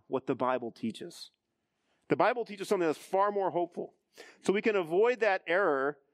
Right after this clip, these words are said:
that, that the Christian dead are simply asleep until the resurrection, that God's love is stronger than that. He wants us to believe better than that. So, uh, in order to parse this out for us, let me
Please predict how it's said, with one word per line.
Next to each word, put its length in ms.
that, 200
that 180
the 80
Christian 440
dead 220
are 80
simply 320
asleep 600
until 320
the 120
resurrection, 600
that 120
God's 280
love 180
is 80
stronger 560
than 240
that. 260
He 140
wants 300
us 120
to 120
believe 480
better 280
than 260
that. 320
So, 240
uh, 60
in 120
order 280
to 180
parse 340
this 220
out 280
for 200
us, 140
let 80
me 220